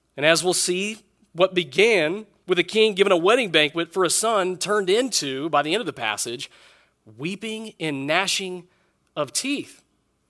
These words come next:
For some, this is a wedding horror story. But how did it get there?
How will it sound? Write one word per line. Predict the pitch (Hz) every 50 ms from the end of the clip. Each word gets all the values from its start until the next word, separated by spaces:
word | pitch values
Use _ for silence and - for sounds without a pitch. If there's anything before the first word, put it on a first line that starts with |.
| _ _ _ _ _ _ _ _ _ _ _ _ _ _ _ _ _ _ _ _ _ _ _ _
For | - 151
some, | 143 - - 190 180 156 143 151
this | 165 165
is | 170 147
a | 151 135
wedding | 127 131 143 151 151 151 139 123
horror | - - - - 185 185 175 143 120 98 85 - _ _ _
story. | - - - - - 127 123 117 104 82 78 - _ _ _ _ _ _ _ _ _ _ _ _ _ _ _ _ -
But | 156 151
how | - 175 202 254 294
did | 294 285 247
it | 190 139 135
get | 120 156 180 180 - _ -
there? | - 180 156 - - - _